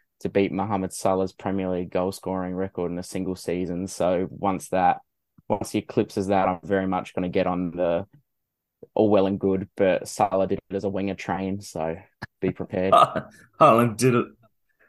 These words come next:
Speaker 2: <laughs> Salah did it as a winger, you reckon? Love that. Um, what's, like, where are you sitting at the moment after that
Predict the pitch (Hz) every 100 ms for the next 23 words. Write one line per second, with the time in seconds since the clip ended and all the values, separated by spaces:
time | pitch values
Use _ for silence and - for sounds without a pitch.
0 | _ _ - - 220 220 - - 160 156
1 | 151 131 131 113 120 101 101 123 107 90
2 | 90 90 90 - - 113 107 110 98 -
3 | - _ - 113 113 107 - - _ _
4 | _ _ _ _ _ _ _ _ _ _
5 | - 196 202 - - 123 113 - - _
6 | _ _ _ _ _ _ _ _ _ -
7 | 123 175 180 156 135 - 143 143 90 95
8 | 101 104 95 78 95 - 101 92 95